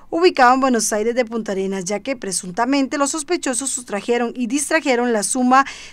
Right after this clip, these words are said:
de ciento dieciocho millones cuatrocientos setenta y siete mil cuatrocientos treinta y tres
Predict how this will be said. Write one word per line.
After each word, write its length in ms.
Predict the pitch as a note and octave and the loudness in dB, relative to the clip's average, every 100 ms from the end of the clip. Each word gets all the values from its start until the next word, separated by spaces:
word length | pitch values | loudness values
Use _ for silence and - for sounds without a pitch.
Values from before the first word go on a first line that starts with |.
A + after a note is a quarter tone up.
| - | -6
de 160 | C4+ | -2
ciento 600 | - D4+ D#4+ D#4+ D4 E4+ | 0 2 2 2 2 0
dieciocho 1160 | C4 A3+ B3 B3 A#3 - B3+ C#4+ D4 B3+ E4 E4 | 0 0 2 2 0 -2 0 4 2 2 0 2
millones 840 | C4 C4 A3+ F#3 B3+ C#4 C4 C#4+ D4+ | 2 0 -2 -2 4 4 4 2 0
cuatrocientos 640 | C4 G3 G#3 B3+ B3 C#4+ | -2 -2 -6 -4 -4 -2
setenta 360 | C#4+ B3 A3 G#3 | -4 -2 -2 -4
y 60 | |
siete 360 | - G#3+ G3+ G#3 | -4 -4 -4 -2
mil 180 | A3 A3+ | -2 -2
cuatrocientos 640 | D4 B3+ - G#3+ G#3 B3+ | -4 -4 -4 -4 -6 -8
treinta 320 | C#4+ C#4 A3+ | -4 -4 -4
y 80 | F#3+ | -4
tres 320 | C4 D4+ D4+ | 0 2 2